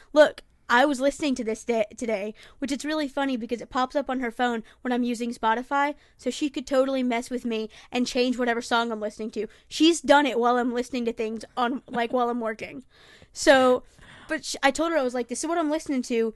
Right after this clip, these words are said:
You should check out the list and see what it's like." And she was like, "Oh my God," and just started playing it. So now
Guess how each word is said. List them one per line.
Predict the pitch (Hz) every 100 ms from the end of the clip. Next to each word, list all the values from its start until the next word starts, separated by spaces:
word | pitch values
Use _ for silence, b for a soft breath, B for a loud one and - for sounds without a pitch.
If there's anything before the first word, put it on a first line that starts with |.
| _ 254
You |
should | 254 254
check | 311 294
out | 294 277
the | 233
list | 254 262 -
and | 240 -
see | 269 262
what | 254
it's | 220 -
like." | 226 185 - - - b b b b
And | 277 285
she | -
was | 302 277
like, | 262 -
"Oh | 269
my | 277 226
God," | 247 240 -
and | 233
just | 277
started | - 240 -
playing | 285 277
it. | 233 -
So | 254
now | 285 392 247 226